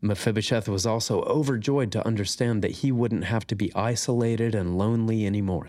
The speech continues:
Those days were over. He now had a permanent chair at the king's table. So this was an incredible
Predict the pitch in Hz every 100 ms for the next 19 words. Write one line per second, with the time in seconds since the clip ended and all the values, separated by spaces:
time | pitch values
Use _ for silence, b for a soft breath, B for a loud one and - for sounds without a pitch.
0 | - 123 143 127 147 147 135 107 - 113
1 | 117 - - - _ _ _ B B B
2 | B B - 123 131 107 113 92 - 131
3 | 127 123 - - - 104 78 80 - _
4 | _ _ 107 - 107 - 98 90 - 92
5 | 82 - - _ _ _ _ b b b
6 | b b b - 117 139 131 120 107 95
7 | 87 - 143 147 104 78